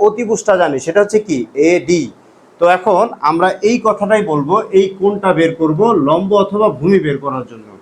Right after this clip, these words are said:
তো এখানে আমরা কিভাবে শুরু করব? যে ত্রিভুজ,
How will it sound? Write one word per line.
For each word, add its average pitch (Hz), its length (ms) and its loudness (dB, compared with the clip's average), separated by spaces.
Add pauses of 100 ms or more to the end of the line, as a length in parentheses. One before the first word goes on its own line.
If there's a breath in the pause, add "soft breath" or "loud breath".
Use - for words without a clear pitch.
(460 soft breath)
তো - 140 -20
এখানে 214 200 2 (120)
আমরা 180 160 0 (100)
কিভাবে 190 320 2 (100)
শুরু 226 200 0
করব? 220 180 2 (640)
যে 190 120 4 (2250)
ত্রিভুজ, 190 600 2